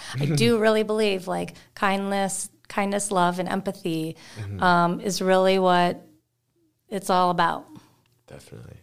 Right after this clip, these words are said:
Speaker 2: Great answer. Yeah. Because community is, is, is essential. It's the core of everything.
Speaker 1: Mm-hmm.
Speaker 2: And connecting with reading too. You, you read to, em-, to, to be able to empathize, to, to learn, to understand others.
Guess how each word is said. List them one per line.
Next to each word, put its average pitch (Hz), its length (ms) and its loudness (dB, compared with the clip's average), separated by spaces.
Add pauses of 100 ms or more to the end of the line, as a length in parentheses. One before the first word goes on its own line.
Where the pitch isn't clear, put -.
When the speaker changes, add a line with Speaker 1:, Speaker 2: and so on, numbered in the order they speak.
(420)
Speaker 2:
Great 76 200 -6
answer. 69 340 -8
Yeah. 82 260 -2 (720)
Because 104 300 -4
community 95 680 -6
is, 78 400 -10
is, 82 380 -10 (160)
is - 180 -6
essential. 85 480 -8
It's - 140 -8
the - 60 -14
core 82 260 -8
of 73 160 -12
everything. 82 440 -14 (100)
Speaker 1:
Mm-hmm. 180 380 -4 (120)
Speaker 2:
And 87 480 -6 (300)
connecting 87 520 -8
with 82 180 -8
reading 87 360 -10
too. 85 380 -12 (220)
You, 78 260 -14 (180)
you 76 200 -14
read 82 360 -8
to, - 160 -14 (300)
em-, 85 200 -10 (140)
to, - 140 -10
to - 240 -16
be 71 220 -8
able 107 280 -4
to - 140 -16
empathize, 73 640 -14
to, - 120 -10 (400)
to 85 100 -16
learn, 80 400 -8
to - 140 -16
understand 82 560 -10
others. 67 440 -16